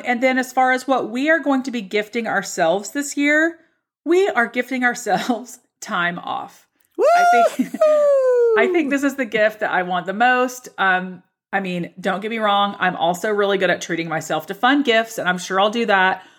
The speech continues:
Speaker 1: But I really just wanna chill out and have some relaxing time over the holidays and, like, not worry about what's going on at the studio. Just have some me time, chill out, hang out with my family, hang out with my friends. I think you can all relate to this.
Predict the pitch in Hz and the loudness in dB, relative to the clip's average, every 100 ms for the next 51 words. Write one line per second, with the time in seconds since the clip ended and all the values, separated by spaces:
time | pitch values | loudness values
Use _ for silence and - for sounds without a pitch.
0 | _ - 262 277 302 349 359 349 294 285 | _ -4 -2 0 2 4 4 4 2 -4
1 | 262 247 240 - 233 208 202 175 - 180 | -2 -2 -4 -2 0 4 4 2 -2 -2
2 | 202 202 220 208 196 185 180 196 180 190 | -2 -2 -6 -6 0 0 -2 -10 -6 -2
3 | 175 175 175 175 175 170 165 160 160 165 | -2 -2 -6 -6 -4 -4 -2 -2 -2 -4
4 | 165 165 160 165 160 160 156 - _ _ | -6 -6 -6 0 0 0 -4 -18 _ _
5 | _ _ _ 190 208 220 - 196 202 202 | _ _ _ -6 0 0 -2 -4 0 2
6 | 196 185 165 - 156 - 196 240 277 269 | 2 4 2 0 -8 -4 -2 2 2 2
7 | 269 - 262 254 247 240 233 233 247 - | -6 -4 -4 0 2 4 2 0 -4 -6
8 | _ _ - 170 - 160 160 170 190 262 | _ _ -16 -14 -2 -2 -2 -8 -2 -2
9 | 262 254 240 233 226 220 - - 180 160 | 0 2 2 2 0 -4 -10 -12 -6 -2
10 | 180 196 196 190 - _ _ _ _ 143 | 2 4 4 0 -8 _ _ _ _ -8
11 | 147 147 143 143 247 254 240 240 233 202 | -6 -6 -10 -8 -2 0 2 0 -2 -6
12 | 185 165 170 156 165 214 208 208 202 175 | -6 -4 -4 -6 -2 0 2 0 -2 -4
13 | 175 175 175 175 170 156 165 165 180 185 | -4 -8 -6 -10 -2 0 0 0 0 0
14 | 196 185 180 180 | 0 2 0 -2